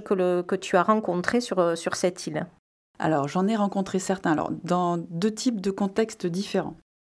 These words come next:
Speaker 2: Alors, j'ai rencontré des, des insectes, euh, <laughs>
Speaker 1: Ah !
Speaker 2: au bord de l'eau. Donc, il y a, il y a, donc la, la nature est luxuriante et elle est aussi parfois un petit peu hostile de par ce, la composition de, de ses habitants.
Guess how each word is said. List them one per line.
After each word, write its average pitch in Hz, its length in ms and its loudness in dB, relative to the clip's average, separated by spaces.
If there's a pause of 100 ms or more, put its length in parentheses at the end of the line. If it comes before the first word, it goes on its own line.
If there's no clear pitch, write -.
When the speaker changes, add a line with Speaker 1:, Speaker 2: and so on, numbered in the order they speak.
Speaker 2:
Alors, 175 260 0
j'ai 175 260 0
rencontré 180 440 0
des, 180 360 0
des 175 180 -2
insectes, 220 380 -2
euh, 156 360 -4 (300)
<laughs> 233 340 2
Speaker 1:
Ah ! 339 460 6 (380)
Speaker 2:
au 233 60 6
bord 208 180 6
de 185 80 2
l'eau. 294 180 4
Donc, 214 200 0
il - 20 0
y 196 40 4
a, 185 200 4
il 190 80 0
y 185 40 2
a, 180 60 2 (420)
donc 185 220 0
la, 170 220 4
la 175 100 2
nature 190 320 0
est 202 60 4
luxuriante 208 580 2
et 196 80 2
elle 185 160 2
est - 20 0
aussi 190 260 -2
parfois 220 320 -2
un 208 40 0
petit - 140 -12
peu - 140 -2
hostile 208 500 0
de 190 60 -2
par 190 240 -4
ce, 170 420 -2
la 170 100 0
composition 185 600 -4
de, 165 180 -4
de 160 140 -6
ses 170 220 -2
habitants. 175 360 0